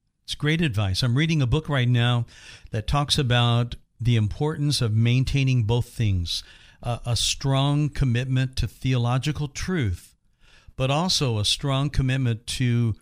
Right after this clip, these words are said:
well, do exactly what you said, live out that truth in the real world with a cultural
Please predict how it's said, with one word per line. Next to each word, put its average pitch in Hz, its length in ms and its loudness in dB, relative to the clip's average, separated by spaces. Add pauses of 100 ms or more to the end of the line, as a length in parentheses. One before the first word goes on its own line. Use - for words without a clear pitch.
(540)
well, 113 300 -6
do 135 220 0
exactly 131 520 0
what 113 200 0
you 127 140 0
said, 110 260 0
live 127 420 0 (100)
out 151 320 -2
that 104 320 -2
truth 107 560 -4 (340)
in 135 160 2
the 131 100 2
real 123 380 0
world 117 560 -2 (420)
with 120 260 0
a 123 160 0
cultural 107 760 -2